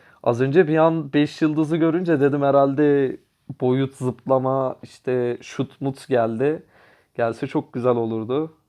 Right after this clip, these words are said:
Ama gitti, yüzde üç yüz taraftar verdi. Ama sağlık olsun. Bu sefer beş yıldız yeteneği şeye aldık sanırım. Pilot sincapı aldık galiba. Bakalım ne gelmiş. Evet.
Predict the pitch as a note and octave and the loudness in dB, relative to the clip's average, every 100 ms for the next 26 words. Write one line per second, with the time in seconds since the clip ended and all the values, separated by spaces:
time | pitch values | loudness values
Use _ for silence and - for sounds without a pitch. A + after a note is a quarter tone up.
0 | _ _ B2 B2+ B2 B2+ _ C3+ B2+ B2 | _ _ -8 -6 -6 -8 _ -8 -6 -6
1 | A2+ A#2 C3 - _ B2 - A#2 A#2 A#2 | -4 -2 -2 -6 _ -14 -6 -2 -2 0
2 | A#2+ A#2+ A#2 A2 A#2 C#3+ D#3+ _ _ _ | 0 2 0 -2 -2 -4 -8 _ _ _
3 | _ _ _ _ _ _ _ _ - D#3+ | _ _ _ _ _ _ _ _ -8 -6
4 | - E3 C#3+ A#2+ A#2 A2+ D3+ E3+ - - | 2 4 4 -2 -8 -8 -10 -12 -16 -20
5 | - - - - - C3 B2+ D#3+ G#3+ F3 | -20 -20 -20 -20 -14 -8 0 4 6 6
6 | E3 E3+ - E3+ E3 D#3+ F3 F3 F3 F3 | 2 0 -2 -2 -2 -2 0 -2 -2 -4
7 | G3 F#3+ D3+ D3+ C#3 A#2 - B2 A#2 A2+ | -4 0 4 6 6 2 -8 -12 -10 -10
8 | A2 _ - C3+ C#3 - C3 C3+ D3+ B2+ | -12 _ -4 -2 -2 -6 -6 -2 2 0
9 | A2+ - A#2 A#2 A#2 D3 C3+ B2+ C3 C#3+ | 0 -6 -2 -2 -2 -2 -2 -4 -4 -4
10 | D3 C#3 B2 A#2+ D#3 - - D3 A#2+ A2+ | -4 -2 -2 -4 -8 -8 0 2 2 -2